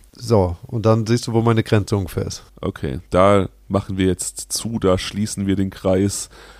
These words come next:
Speaker 2: und mit diesem filmischen Exkurs sind wir raus für heute, würde ich sagen.
Speaker 1: Hasta la vista, baby. <laughs>
Speaker 2: Hasta la vista, baby. Wir müssen nächste Woche mal wieder, ähm, Was wäre wenn rausballern. Ich hab wieder Bock auf Kategorien.
Speaker 1: Ja, das find ich auch.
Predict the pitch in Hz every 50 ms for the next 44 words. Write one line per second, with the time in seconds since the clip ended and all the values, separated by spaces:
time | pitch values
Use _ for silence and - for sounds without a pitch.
0 | - _ _ _ _ _ - 92 87 87 85 - - - - - _ _ - 90
1 | 90 92 92 92 95 - - 104 98 92 - 98 90 - - - - 95 90 -
2 | 92 92 - 95 87 - 85 92 - - - 90 87 82 82 95 90 87 87 87
3 | - - 80 85 90 90 - _ _ _ 110 107 - - 107 101 101 101 107 110
4 | - - - 101 87 95 92 95 92 101 95 - - - - - - - 123 101
5 | - - 170 117 90 - - - - 98 98 98 98 98 107 - - 110 98 101
6 | 98 95 101 98 101 107 135 135 123 113 110 123 127 - - 110 120 - 113 107
7 | 104 98 95 101 101 101 95 95 95 90 73 80 90 92 92 95 95 95 95 95
8 | 95 - - - _ _ - - - 87 87 95 - - 95 92 95 95 95 98
9 | 95 95 92 92 - - 120 143 - - - - 71 90 80 80 90 - - -
10 | - - - 85 87 85 85 - 87 - - - - - - - 95 - - 92
11 | 87 90 98 98 92 92 95 - _ _ _ _ _ 131 113 101 98 92 95 95
12 | - - - - - - 101 90 - 98 92 85 -